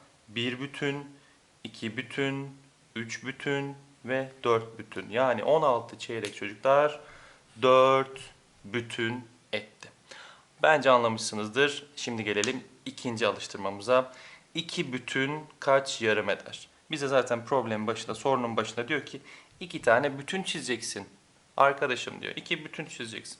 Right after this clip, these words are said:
Bunu yapabiliriz. İki tane bütün. Bütün deyince ne yapıyor çocuklar? Hemen yuvarlak bütün, en kolay bu. İlla yuvarlak olmak zorunda mı? Daire şeklinde olmak zorunda mı? Çember şeklinde olmak zorunda mı? Hayır. Tabii ki kare de olabilir, üçgen de olabilir ama bizim kolayımıza en gelen,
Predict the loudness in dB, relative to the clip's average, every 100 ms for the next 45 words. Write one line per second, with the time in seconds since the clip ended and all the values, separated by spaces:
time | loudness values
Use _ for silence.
0 | -10 -4 2 2 2 0 -2 -6 -14 -10
1 | -6 -2 0 -2 -6 -12 -14 -18 -20 _
2 | -8 -6 -4 -4 -4 0 0 0 -4 -10
3 | -4 -2 -2 -12 -20 _ -6 -4 -2 -2
4 | 0 0 0 -4 -10 -8 -4 -4 -2 2
5 | 2 2 -4 -4 4 4 8 6 6 2
6 | 0 -2 -4 -2 -2 2 6 6 6 0
7 | -2 0 0 -2 -4 -6 -6 -4 0 2
8 | 2 -2 -6 -8 -8 -8 -8 -8 -6 0
9 | 4 4 2 -6 -12 -18 -6 2 4 4
10 | 0 -8 -8 -20 _ 4 8 8 6 2
11 | -4 -8 -10 -10 2 2 2 0 -2 -2
12 | -2 -4 -6 -2 0 0 -2 -2 0 2
13 | 2